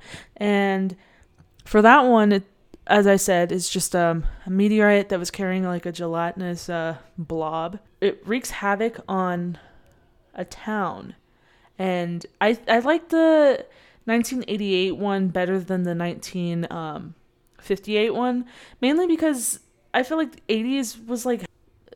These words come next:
the eighties was, like, heavy on practical effects, and practical effects is, like, just awesome. I love it.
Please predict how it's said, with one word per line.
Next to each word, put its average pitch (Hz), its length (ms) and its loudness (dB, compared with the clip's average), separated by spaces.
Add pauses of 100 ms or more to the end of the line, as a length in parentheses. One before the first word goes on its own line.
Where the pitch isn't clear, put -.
(100)
the 208 240 -6
eighties 269 380 0
was, 226 180 -6
like, 208 380 -2
heavy 180 680 -4
on 175 320 -4
practical 175 500 -4
effects, 175 440 -6
and 208 180 -2
practical 277 440 -2
effects 254 340 -2
is, 214 260 -6 (440)
like, 196 200 -2
just - 360 -4
awesome. 185 420 0
I 160 120 -2
love 160 260 0
it. - 240 -12